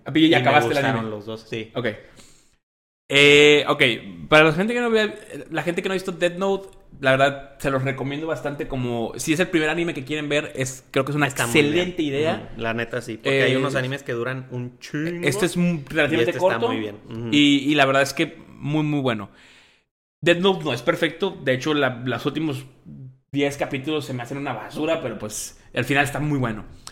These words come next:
Speaker 1: Ahora, la última película, o sea, la película, hay dos películas ya hechas, Rafa. Hay una también japonesa, según yo, si no me
Speaker 2: Ah, esa
Speaker 1: equivoco,
Speaker 2: yo no la he visto.
Speaker 1: que hace mucho salió, nunca la he visto,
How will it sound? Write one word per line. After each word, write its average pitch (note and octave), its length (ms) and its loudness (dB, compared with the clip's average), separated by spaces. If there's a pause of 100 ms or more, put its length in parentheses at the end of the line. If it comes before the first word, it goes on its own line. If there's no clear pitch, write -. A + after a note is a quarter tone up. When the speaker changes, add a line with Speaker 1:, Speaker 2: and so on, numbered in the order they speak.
(640)
Speaker 1:
Ahora, C#3 520 0
la C#3+ 180 2
última B3+ 400 2
película, F3+ 500 -2
o D#3+ 40 -6
sea, D#3+ 80 -8
la C3 120 -4
película, C#3 420 -6
hay E3 100 2
dos F3 160 -2
películas F#3 480 -2
ya D#3 300 2
hechas, D3+ 280 -4
Rafa. A#2 180 -6
Hay B2+ 100 -2
una D#3+ 240 -4
también C#3 240 -4
japonesa, B2+ 420 -6
según B2 220 -6
yo, B2 100 -4
si B2 80 -8
no B2 80 -8
me B2+ 60 -2
Speaker 2:
Ah, B2+ 60 -4
esa B2+ 120 -6
Speaker 1:
equivoco, B2 80 -2
Speaker 2:
yo A#2 140 -2
no A#2 60 -2
la A2+ 60 -2
he G#2+ 40 -2
visto. G#2 120 -6
Speaker 1:
que C3+ 60 0
hace C3 180 0
mucho C3+ 220 -4
salió, E3+ 300 0 (340)
nunca D3 320 -2
la C#3 80 -2
he C#3 40 0
visto, D#3 480 -6